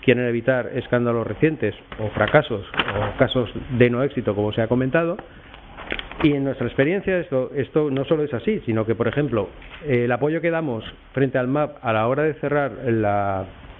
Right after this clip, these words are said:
todo el proceso del documento informativo, en el caso del map, que cul-, que es el documento culminante a la hora de cotizar, el map recurre al asesor inmobiliario. Es decir, yo estoy de acuerdo, yo entiendo perfectamente el proyecto,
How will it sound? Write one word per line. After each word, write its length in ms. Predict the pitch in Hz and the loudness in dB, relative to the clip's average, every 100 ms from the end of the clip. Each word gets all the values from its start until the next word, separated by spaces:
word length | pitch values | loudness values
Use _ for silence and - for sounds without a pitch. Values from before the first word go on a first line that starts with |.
| - | 2
todo 160 | 147 156 | 2 2
el 80 | |
proceso 400 | 156 147 170 - | -4 -2 -2 0
del 100 | 131 | 0
documento 380 | 120 117 120 120 | 0 0 0 0
informativo, 480 | 123 117 117 156 147 | 0 0 2 2 0
en 60 | 95 | -2
el 60 | |
caso 200 | 95 110 | -4 0
del 80 | 110 | 2
map, 240 | 127 131 - - - - - - - - | 2 0 -6 -20 -20 -20 -20 -20 -20 -4
que 160 | 120 113 | -2 0
cul-, 280 | 123 120 - | 0 0 -2
que 180 | 110 110 | 0 0
es 160 | 120 127 | -2 -2
el 80 | |
documento 400 | 120 117 127 123 | -2 0 0 0
culminante 760 | 123 127 123 131 147 110 101 110 | -2 0 0 0 0 0 0 0
a 160 | 104 101 | 0 2
la 120 | 104 | 2
hora 160 | 110 113 | 2 0
de 80 | |
cotizar, 480 | 113 123 120 151 160 - - - - - - - - - _ - - - | 0 -2 0 0 -2 -12 -20 -20 -20 -20 -20 -20 -20 -20 _ -20 -20 0
el 120 | 143 | 2
map 200 | 160 185 | 2 0
recurre 360 | 170 180 175 | -4 0 0
al 60 | 151 | 0
asesor 280 | 123 131 135 | -2 -6 -2
inmobiliario. 580 | 123 123 113 104 104 110 | 0 0 0 -2 -2 0
Es 40 | |
decir, 380 | 127 123 113 - - | 0 2 0 0 -10
yo 160 | 139 160 | 2 2
estoy 180 | - | 2
de 60 | 165 | -2
acuerdo, 380 | 135 135 117 113 | 0 -2 0 0
yo 180 | 120 139 | 2 2
entiendo 440 | 139 147 156 151 | 2 0 0 0
perfectamente 540 | 139 160 - 139 143 | -2 -4 0 0 2
el 40 | 139 | 0
proyecto, 720 | 131 143 185 - 196 196 | 0 0 -2 -2 -2 -2